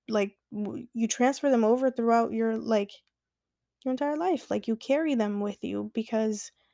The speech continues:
no, like, you didn't know how to deal with them. You didn't know how to make sense of them, and now is the time for you to do that because when you know better, you do better. And now you know better, so you're gonna do better.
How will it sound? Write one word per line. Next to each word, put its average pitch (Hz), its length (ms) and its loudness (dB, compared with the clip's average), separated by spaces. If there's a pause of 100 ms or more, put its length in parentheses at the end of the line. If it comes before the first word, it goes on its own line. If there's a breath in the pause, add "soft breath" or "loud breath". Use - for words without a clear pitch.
(540)
no, 220 440 0
like, 220 240 -2
you 247 60 2
didn't 285 180 2
know 302 120 -2
how 302 140 -6
to 277 100 0
deal 262 340 -2
with 233 180 0
them. 196 340 -8 (840)
You 233 100 0
didn't 240 140 4
know 247 100 2
how 240 100 0
to 240 80 2
make 214 220 0
sense 247 320 -2
of 226 120 2
them, 208 300 -6 (160)
and 214 440 0
now 233 380 4
is 226 120 2
the 220 100 0
time 208 260 -4
for 214 140 -6
you 202 140 -6
to 202 80 -6
do 247 200 0
that 220 220 2
because 208 460 -2 (580 soft breath)
when 208 160 -6
you 196 80 -4
know 208 240 -2
better, 240 280 0
you 294 220 -4
do 370 220 2
better. - 380 -8 (580)
And 220 140 0
now 226 140 4
you 277 120 2
know 339 180 2
better, 226 400 -2
so - 140 -6
you're 240 180 8
gonna 277 180 4
do 349 200 8
better. 220 400 2